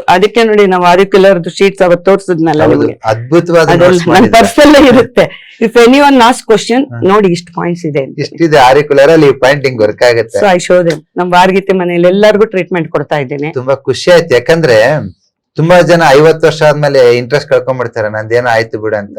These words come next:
Speaker 1: ನಮ್ಗೆ ಇವತ್ತಿಗೂ
Speaker 2: ಹಾ.
Speaker 1: ಇಲ್ಲ ಸರ್, ಅದೇನೋ
Speaker 2: ಇವತ್ತು
Speaker 1: ಗೊತ್ತಿಲ್ಲ. How much I try.
Speaker 2: ಎಪ್ಪತ್ತೊಂದು ವರ್ಷದಲ್ಲಿ
Speaker 1: ಹ್ಮ್.
Speaker 2: ಇನ್ನ ಟಿ ಎಂ ಕಲಿಬೇಕು, ಟ್ರೀಟ್ಮೆಂಟ್ ಕೊಡ್ಬೇಕು, ನಾಡಿ ಸ್ವರ ಯೂಸ್ ಮಾಡ್ಬೇಕಂತ ಒಂದು ಹುಮ್ಮಸ್ ಇದೆಯಲ್ಲ, ತುಂಬಾ ಖುಷಿ ಆಯ್ತು.
Speaker 1: ಕಾರ್ ಕಲ್ತಿದ್ದು ಟೆನ್ ಇಯರ್ಸ್ ಆಯ್ತು.
Speaker 2: ಓಕೆ.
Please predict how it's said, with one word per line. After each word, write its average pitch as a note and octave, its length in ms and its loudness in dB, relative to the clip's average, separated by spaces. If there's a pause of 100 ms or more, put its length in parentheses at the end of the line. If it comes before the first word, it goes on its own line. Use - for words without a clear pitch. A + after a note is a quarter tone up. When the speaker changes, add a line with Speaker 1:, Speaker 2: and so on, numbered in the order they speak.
Speaker 1:
ನಮ್ಗೆ F3 320 -4
ಇವತ್ತಿಗೂ G3 360 0
Speaker 2:
ಹಾ. F#3+ 60 4
Speaker 1:
ಇಲ್ಲ F#3 160 -2 (160)
ಸರ್, E3+ 120 -2
ಅದೇನೋ E3 340 2
Speaker 2:
ಇವತ್ತು F#3+ 360 2
Speaker 1:
ಗೊತ್ತಿಲ್ಲ. G3+ 240 4
How A#3+ 180 2
much - 220 -2
I A3+ 120 0
try. - 160 2
Speaker 2:
ಎಪ್ಪತ್ತೊಂದು E3+ 580 0
ವರ್ಷದಲ್ಲಿ C#3 520 0
Speaker 1:
ಹ್ಮ್. E3+ 460 -2
Speaker 2:
ಇನ್ನ F3+ 140 -2 (200)
ಟಿ F3 60 0
ಎಂ F#3+ 340 2
ಕಲಿಬೇಕು, D#3 500 0
ಟ್ರೀಟ್ಮೆಂಟ್ E3+ 540 -2
ಕೊಡ್ಬೇಕು, C#3+ 540 -2
ನಾಡಿ C3+ 320 0
ಸ್ವರ D#3+ 220 0
ಯೂಸ್ D3 260 0
ಮಾಡ್ಬೇಕಂತ C3+ 580 -4
ಒಂದು B2+ 200 -2
ಹುಮ್ಮಸ್ C3 360 -8
ಇದೆಯಲ್ಲ, G#2+ 280 -4 (560)
ತುಂಬಾ B2+ 160 -4
ಖುಷಿ - 320 -4
ಆಯ್ತು. E3+ 100 4
Speaker 1:
ಕಾರ್ G3 260 4
ಕಲ್ತಿದ್ದು A3 480 2
ಟೆನ್ F#3+ 240 -2
ಇಯರ್ಸ್ F#3 260 -6
ಆಯ್ತು. D3+ 440 -6 (160)
Speaker 2:
ಓಕೆ. F#2+ 380 -16